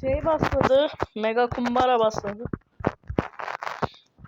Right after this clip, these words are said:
Şöyle ilk star hediyemizi de atalım. Üç hafta sonra hesaba star hediyesi atıyoruz.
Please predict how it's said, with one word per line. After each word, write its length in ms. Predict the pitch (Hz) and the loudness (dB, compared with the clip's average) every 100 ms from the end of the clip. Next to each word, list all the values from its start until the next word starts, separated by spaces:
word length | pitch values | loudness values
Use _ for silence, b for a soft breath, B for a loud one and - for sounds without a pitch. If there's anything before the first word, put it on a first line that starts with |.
| - - - - - - - | -2 0 0 -4 -8 -12 -12
Şöyle 840 | 240 208 196 185 185 - 220 233 | -4 -2 0 -2 0 0 2 2
ilk 280 | 214 208 - | 0 -2 -6
star 600 | - - - - - 277 | -8 -6 -10 -6 2 4
hediyemizi 600 | 269 247 262 262 247 247 | 6 6 4 4 2 4
de 60 | 285 | 6
atalım. 1000 | 269 277 247 233 226 220 214 208 202 - | 6 4 4 6 6 6 6 4 0 -4
Üç 180 | - 226 | -6 -2
hafta 360 | 247 220 - 226 | 2 2 0 -2
sonra 280 | 240 233 226 | 0 0 0
hesaba 400 | 220 220 220 240 | 0 2 2 2
star 240 | - 214 | 0 0
hediyesi 420 | 208 202 196 - | 0 -2 -4 -4
atıyoruz. 580 | 196 - 196 190 220 | -4 -4 -2 -2 -2